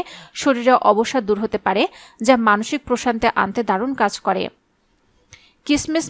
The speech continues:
মিনারেল, ভিটামিন সি, ই আর কোলাজেন উৎপাদনে বিশেষ ভূমিকা রাখে। ভিটামিন বি সিক্স, ক্যালসিয়াম,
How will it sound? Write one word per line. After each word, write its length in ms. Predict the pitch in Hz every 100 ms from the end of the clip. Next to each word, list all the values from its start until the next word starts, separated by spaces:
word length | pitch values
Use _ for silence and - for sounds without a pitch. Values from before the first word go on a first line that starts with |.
| 240
মিনারেল, 360 | 233 240 240 240
ভিটামিন 340 | 214 226 214 226 -
সি, 220 | - 233 233 233 - 220 226
ই 20 | 277 359 220
আর 60 | 208 -
কোলাজেন 340 | 202 202 233 190
উৎপাদনে 360 | - 196 214 254
বিশেষ 160 | 226 240 220
ভূমিকা 260 | 208 190 185
রাখে। 220 | 185 208 - _ - - - 220
ভিটামিন 340 | 269 269 285 226
বি 80 | 240 -
সিক্স, 240 | 254 247 - -
ক্যালসিয়াম, 440 | 196 202 - 226